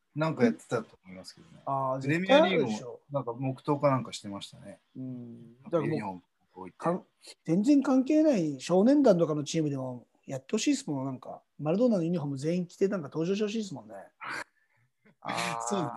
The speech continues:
Speaker 1: ですね。
Speaker 2: そういうのがなんかあると、あー、すごいなんかマラドーナ好きな指導者が携わってんだなとか、
Speaker 1: うん。
Speaker 2: っていうので、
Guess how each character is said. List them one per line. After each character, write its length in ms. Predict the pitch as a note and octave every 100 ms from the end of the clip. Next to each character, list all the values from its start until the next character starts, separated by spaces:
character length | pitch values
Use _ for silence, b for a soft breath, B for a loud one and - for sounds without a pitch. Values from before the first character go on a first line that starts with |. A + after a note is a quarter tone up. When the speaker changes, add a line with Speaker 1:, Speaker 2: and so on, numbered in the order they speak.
| A#2+ G2
Speaker 1:
で 80 | F#2
す 80 | F#2
ね。 80 | -
Speaker 2:
そ 180 | -
う 40 | C4
い 20 |
う 40 |
の 120 | C4 G3+
が 100 | F3+
な 60 |
ん 60 | F3
か 120 | D#3+
あ 20 |
る 100 | D3+
と、 340 | C#3 C#3 C3 - _
あ 220 | D3 E3
ー、 40 | E3
す 360 | - E3 E3
ご 260 | D#3+ F#3 G#3+
い 60 |
な 80 | G3
ん 60 | F3
か 60 |
マ 200 | D#3+ D#3+
ラ 60 | F3
ド 140 | G#3+
ー 20 | G#3+
ナ 160 | F#3
好 60 | D#3
き 140 | -
な 280 | G#3 F#3+ F3
指 200 | D3+ F3+
導 80 | F#3+
者 180 | E3 D#3 D3
が 200 | D3 C#3+
携 160 | D#3 D#3+
わ 80 | F#3+
っ 80 | F#3+
て 100 | F3+
ん 60 |
だ 80 | D#3
な 280 | C#3+ D#3 D3+
と 80 | C#3
か、 320 | C3 C3 A#2 _ b b b b b b -
Speaker 1:
う 20 |
ん。 260 | A2 G2 F2+
Speaker 2:
っ 20 |
て 100 | E3+
い 100 | E3+
う 40 |
の 120 | D#3+ C3
で、 420 | B2 A#2+ A#2